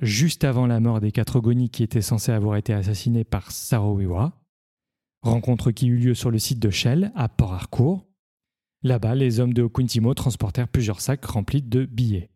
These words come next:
Quant à l'autre rencontre, ce fut un responsable sécurité de Shell qui transmit quatre sacs d'argent liquide.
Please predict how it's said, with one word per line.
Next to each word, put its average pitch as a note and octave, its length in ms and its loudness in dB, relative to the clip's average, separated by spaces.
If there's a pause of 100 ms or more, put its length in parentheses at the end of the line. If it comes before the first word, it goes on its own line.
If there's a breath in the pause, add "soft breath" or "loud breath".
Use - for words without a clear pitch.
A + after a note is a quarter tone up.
(1000)
Quant C3+ 100 4
à B2 120 0
l'autre A#2+ 240 2
rencontre, G#2 460 0 (320)
ce - 120 2
fut B2+ 220 0
un A#2 40 2
responsable A2 500 0
sécurité A2+ 420 0
de G2+ 120 0
Shell B2+ 320 0
qui C#3 160 -2
transmit A#2+ 520 0 (360)
quatre D#3 300 2
sacs B2 200 -2
d'argent A2 260 2
liquide. - 440 -4